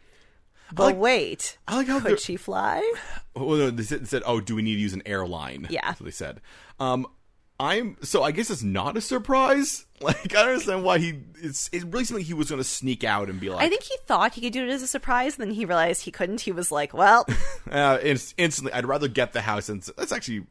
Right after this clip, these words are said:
Speaker 2: very good for Ryan.
Speaker 1: That's very Ryan.
Speaker 2: Yeah, "I would rather get the house than,
Speaker 1: Than keep a
Speaker 2: than
Speaker 1: surprise.
Speaker 2: keep the surprise." Because Sandy and Kirsten are ready to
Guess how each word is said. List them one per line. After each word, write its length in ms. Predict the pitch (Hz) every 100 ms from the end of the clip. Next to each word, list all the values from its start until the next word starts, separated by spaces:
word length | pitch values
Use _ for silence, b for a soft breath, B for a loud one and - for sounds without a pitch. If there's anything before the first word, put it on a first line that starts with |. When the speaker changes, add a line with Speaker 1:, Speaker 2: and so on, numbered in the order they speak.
| _
Speaker 2:
very 380 | 117 107 113 104
good 240 | 98 95 92
for 100 | 90
Ryan. 320 | 87 80 82
Speaker 1:
That's 180 | 339 339
very 380 | 185 208 190 180
Ryan. 400 | 135 85 92 165
Speaker 2:
Yeah, 140 | 101 - -
"I 120 | 131
would 100 | 127
rather 220 | 139 135
get 260 | 110 123 -
the 80 |
house 540 | 107 107 92 95 - - 104
than, 240 | 104 101
Speaker 1:
Than 80 | 95
keep 80 | 95
a 40 |
Speaker 2:
than 60 | 165
Speaker 1:
surprise. 480 | - - 92 92 101
Speaker 2:
keep 100 | 92
the 120 | 170
surprise." 580 | - - 78 50 - - B B
Because 520 | 131 147 147 117 - -
Sandy 340 | - 127 131 143
and 80 | 117
Kirsten 360 | 147 180 123
are 140 | 101 101
ready 320 | 92 101 110
to 420 | - 110 104 123